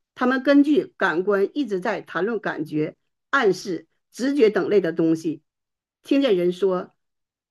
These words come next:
，“圣灵这么跟我说，我很奇怪。我知道这个人，我认识他和他的朋友，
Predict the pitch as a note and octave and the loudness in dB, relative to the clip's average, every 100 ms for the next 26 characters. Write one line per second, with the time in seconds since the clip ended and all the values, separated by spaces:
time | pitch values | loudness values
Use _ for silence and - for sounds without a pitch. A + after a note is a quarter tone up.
0 | _ - - F4+ B3+ F3 G#3 D4+ C4 G3+ | _ -20 -2 2 4 2 2 0 -2 -2
1 | A#3 G3 D3+ - G3+ G3 G#3 _ A3 D#4+ | -4 -4 -6 -4 -2 -2 -8 _ -6 -4
2 | F#4 - - A#3 A#3+ - _ _ - G3 | -6 -8 -4 0 -2 -4 _ _ -2 -2
3 | G3+ D4 D4 B3 B3+ G#3 E3 D#3+ F3+ - | 0 0 0 0 -2 -2 -2 -4 -6 -4
4 | F#3+ C4 D#4 C4 F#3 F#3 F#3 F#3 G3+ G3+ | -4 -2 -4 -2 -6 -2 -4 -4 -4 -6
5 | F3+ E3 E3+ G3 - | -8 -2 0 0 -6